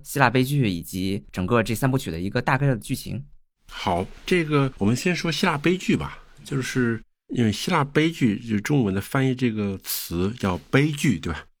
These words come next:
Speaker 2: 呃，大家就会想到可能是很悲惨的，啊，因为中文经常用“悲惨”这个词儿。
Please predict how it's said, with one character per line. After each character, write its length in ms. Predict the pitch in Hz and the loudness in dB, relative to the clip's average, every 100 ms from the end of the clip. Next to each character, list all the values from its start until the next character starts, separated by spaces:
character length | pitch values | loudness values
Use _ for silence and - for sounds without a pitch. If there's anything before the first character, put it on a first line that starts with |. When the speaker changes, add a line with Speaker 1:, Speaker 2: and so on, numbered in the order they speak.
| _ - - | _ -20 -12
Speaker 2:
呃， 180 | 110 | -10
大 140 | 101 110 | -4 0
家 160 | 104 | 0
就 160 | 101 110 | 0 -2
会 160 | 104 101 | 0 -2
想 380 | - 82 73 | -2 -4 -2
到 360 | 76 95 82 78 - _ _ | -2 -2 -4 -8 -14 _ _
可 180 | - 80 | -6 -4
能 400 | 78 80 82 85 | -4 -4 -6 -6
是 260 | - 90 | -6 -6
很 220 | 82 - - - | -8 -10 -12 -6
悲 180 | 151 170 | -2 -2
惨 240 | - - - | -2 -6 -6
的， 80 | 117 - - _ - | -16 -18 -20 _ -8
啊， 80 | |
因 80 | 101 | -4
为 60 | 107 | -2
中 180 | - 139 | 0 0
文 100 | 110 | 0
经 160 | 147 | -2
常 160 | 131 92 | -4 -2
用 220 | 107 98 | -2 -2
“悲 240 | 120 139 143 | 0 -2 -2
惨” 260 | - - - - | -6 -6 -8 -8
这 100 | - | -4
个 80 | 90 | -4
词 140 | 78 - | -6 -8
儿。 120 | - | -12